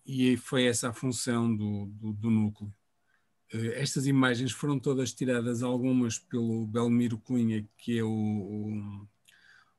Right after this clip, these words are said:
um, o diretor do, do, do Núcleo de Defesa do Meio Ambiente, e são todas entre os fins dos anos oitenta e início dos anos noventa, porque, eh, a mata, esta bolsa foi, as pessoas foram desalojadas,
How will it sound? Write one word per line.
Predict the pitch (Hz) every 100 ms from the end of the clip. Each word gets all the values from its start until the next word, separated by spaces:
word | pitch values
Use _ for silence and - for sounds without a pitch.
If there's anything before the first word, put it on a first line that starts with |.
| _ _ _ _ _ _ _ _ _ _ _ _ _ _
um, | 120 120 110 107 113
o | 107
diretor | 117 117 110 123 117 107
do, | 110 107 107
do, | 104 107
do | 104 110
Núcleo | 113 110 107
de | -
Defesa | 117 110
do | 107
Meio | 110 110
Ambiente, | 107 107 117 123 131 127 - _ - _ _ -
e |
são | - 147 120
todas | 143 135 127 131 123 - - 120 104 110 _ _ _ _
entre | 131 123 120 123
os | 113 -
fins | - 143 135 110
dos |
anos | 131 123 113
oitenta | 117 107 123 120 117
e |
início | 120 120 117 127
dos | 110
anos | 110 107
noventa, | 110 113 104 120 120 120 120 _ _ - _ _ _ _ _
porque, | - 123 113 - 131 123 123 120 113
eh, | 120 120 117 113 110 127
a |
mata, | 120 127 120 - -
esta | 120 -
bolsa | 117 127 131 117 - 127
foi, | - - 127 123 117 95 104
as | 117
pessoas | - 127
foram | 110 139 127 123 117
desalojadas, | 107 113 131 123 120 110 123 120 135 139 -